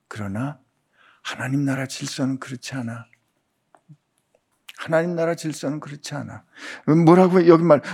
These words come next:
"누구든지 으뜸이 되고", 너 크-, 크고 큰 사람 되고 싶어? 그러면 모든 사람의 종이 되어야 할 것이고, 으뜸이 되고자 하는 사람은, 또 모든 사람을, 어,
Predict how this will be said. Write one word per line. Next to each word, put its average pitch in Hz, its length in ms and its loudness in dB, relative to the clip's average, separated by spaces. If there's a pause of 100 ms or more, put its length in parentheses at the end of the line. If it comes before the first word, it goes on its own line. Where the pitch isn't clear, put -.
"누구든지 185 680 6
으뜸이 240 1000 8
되고", 185 360 8
너 180 220 6
크-, - 500 -2
크고 233 720 6
큰 226 260 4
사람 196 300 4
되고 175 220 4
싶어? 180 480 4 (260)
그러면 131 520 4 (280)
모든 - 520 -10
사람의 156 600 -4 (160)
종이 135 500 -4
되어야 110 340 -10
할 107 200 -16
것이고, - 340 -20 (540)
으뜸이 240 560 8
되고자 202 500 8
하는 180 240 2
사람은, 147 640 4 (640)
또 311 280 10
모든 202 360 8
사람을, 156 680 2 (200)
어, 110 80 0